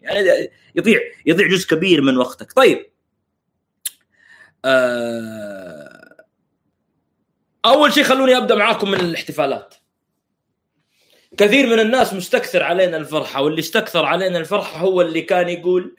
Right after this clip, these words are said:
"فلسطين ليست قضيتي، أنا وش دخلني في اللي صاير؟"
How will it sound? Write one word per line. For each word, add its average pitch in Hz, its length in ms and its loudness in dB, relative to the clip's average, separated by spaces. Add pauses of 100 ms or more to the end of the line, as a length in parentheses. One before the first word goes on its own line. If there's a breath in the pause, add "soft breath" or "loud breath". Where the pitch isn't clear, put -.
(240 loud breath)
"فلسطين - 460 -10
ليست 226 320 -12
قضيتي، - 640 -14 (1040 loud breath)
أنا 226 160 2
وش 226 180 2
دخلني 208 500 0
في 208 100 -4
اللي 190 160 -4
صاير؟" 165 540 -4